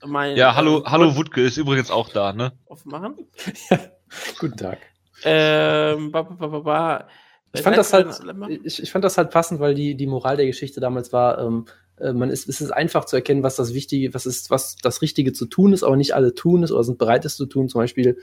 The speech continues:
Speaker 3: so wie ich es nicht bereit bin, zu recherchieren.
Speaker 1: Es ist die nächste, das, das, es ist das nächste Kapitel.
Speaker 3: Lieber, lieber zeige ich mich bewusst nackt, als dass es gegen mein,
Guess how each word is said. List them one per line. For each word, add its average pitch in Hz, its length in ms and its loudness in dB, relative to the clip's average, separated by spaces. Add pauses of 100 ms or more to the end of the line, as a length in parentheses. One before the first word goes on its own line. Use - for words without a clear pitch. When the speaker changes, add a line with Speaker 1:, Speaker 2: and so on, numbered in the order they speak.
(160)
Speaker 3:
so 120 160 2
wie 117 100 4
ich 120 100 -4
es - 100 -8
nicht 117 140 -4
bereit 107 300 2
bin, 107 180 2
zu 107 100 -6
recherchieren. 107 500 -4 (220)
Speaker 1:
Es 165 140 -8
ist 180 160 -12
die 185 80 0
nächste, 180 580 2
das, - 240 -16 (120)
das, 151 220 -12
es 151 140 -12
ist 151 140 -14
das 143 140 -8
nächste 156 280 -8
Kapitel. - 460 -18 (2000)
Speaker 3:
Lieber, 180 200 2
lieber 170 360 2
zeige 160 300 2
ich - 120 -2
mich 143 180 -2
bewusst 151 380 0
nackt, 123 360 0
als 127 140 0
dass 143 100 -4
es 143 180 -2
gegen 143 180 0
mein, 131 140 0